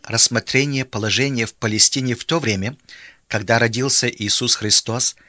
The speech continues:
воплотившись от Пречистой Девы Марии. Было нами упомянуто раньше о появлении групп людей,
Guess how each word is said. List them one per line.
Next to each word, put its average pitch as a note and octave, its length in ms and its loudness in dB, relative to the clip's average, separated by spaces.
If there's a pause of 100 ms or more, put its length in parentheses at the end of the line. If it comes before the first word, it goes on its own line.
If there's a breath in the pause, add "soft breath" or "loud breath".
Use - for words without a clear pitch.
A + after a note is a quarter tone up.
(260 soft breath)
воплотившись A#2+ 960 0
от - 180 -4
Пречистой A#2+ 560 0
Девы A2 320 -2
Марии. G2+ 400 -4 (1400 soft breath)
Было A2 240 2
нами C3+ 360 2
упомянуто A#2 680 -2
раньше A#2+ 480 2
о A2+ 80 -6
появлении A#2+ 680 0
групп B2 320 -6
людей, G#2 420 -4